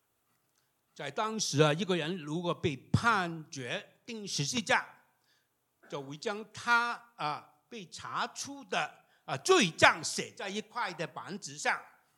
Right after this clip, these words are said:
挂在他的胸前，啊，然后一路走去行刑的地方。当那个囚犯钉十字架的，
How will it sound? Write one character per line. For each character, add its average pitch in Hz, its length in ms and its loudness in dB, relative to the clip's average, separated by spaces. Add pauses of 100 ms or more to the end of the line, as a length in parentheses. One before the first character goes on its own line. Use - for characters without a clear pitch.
(120)
挂 262 440 -10
在 214 320 -2
他 202 140 -10
的 165 140 -10
胸 254 280 -10
前， 175 500 0 (460)
啊， 143 180 -4 (340)
然 143 220 4
后 190 260 8
一 262 100 -4
路 254 600 0
走 135 360 -6
去 214 460 -4 (200)
行 196 460 -4
刑 170 360 -2
的 165 200 0
地 196 240 -2
方。 190 340 2 (1000)
当 285 160 6
那 240 60 0
个 214 60 0
囚 175 200 2
犯 220 240 2
钉 285 200 2
十 196 200 -4
字 262 160 -8
架 247 260 6
的， 185 340 -4